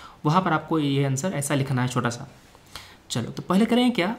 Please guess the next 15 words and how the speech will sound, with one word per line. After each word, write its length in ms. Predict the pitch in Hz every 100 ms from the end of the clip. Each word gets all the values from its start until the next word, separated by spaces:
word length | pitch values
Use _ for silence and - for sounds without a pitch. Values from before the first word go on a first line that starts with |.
| -
आपने 260 | 165 190
डिफाइन 320 | 180 - 156
कर 140 | 160 151
दिया 280 | 139 135 143
what 180 | 135 139
is 80 | 139
conscience। 640 | - 127 120 113 113 -
कंसाइंस 520 | - 160 156 196 226
क्या 140 | - 151
होता 280 | 131 131
है? 300 | 120 127 143 - - - - -
हमारे 260 | 160 175
माइंड 360 | 175 131 147 185
का 120 | 185
एक 100 | 180